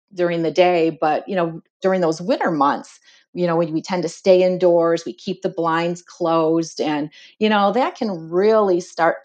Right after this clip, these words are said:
to wear on our attitude. You know, we, we might not be as lively, as energetic.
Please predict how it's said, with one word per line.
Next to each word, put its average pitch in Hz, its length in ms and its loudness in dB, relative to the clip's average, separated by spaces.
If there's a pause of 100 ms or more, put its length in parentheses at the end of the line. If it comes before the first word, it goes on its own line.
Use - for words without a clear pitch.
(100)
to 175 300 2 (220)
wear 208 500 4
on 160 260 -2
our 143 400 -4
attitude. 202 800 0
You 170 120 -2
know, 156 220 -4
we, 160 200 -4
we 165 80 -4
might 165 280 -4
not 156 240 -6
be 160 260 0 (300)
as 170 200 2
lively, 202 600 2
as 165 80 2
energetic. 196 720 0